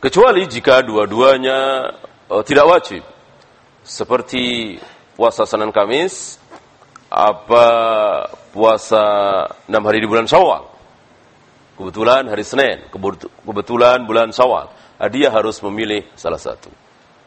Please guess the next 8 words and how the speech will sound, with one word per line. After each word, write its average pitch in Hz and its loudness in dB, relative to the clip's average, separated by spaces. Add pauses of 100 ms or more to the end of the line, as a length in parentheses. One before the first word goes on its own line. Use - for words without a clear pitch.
(1160)
Ya, 90 -4 (720)
dia 104 -4
harus 101 -8
memilih 90 -10 (480)
salah 65 -14
satu. - -20 (240)
Wallahu 76 -14
a'lam. 69 -16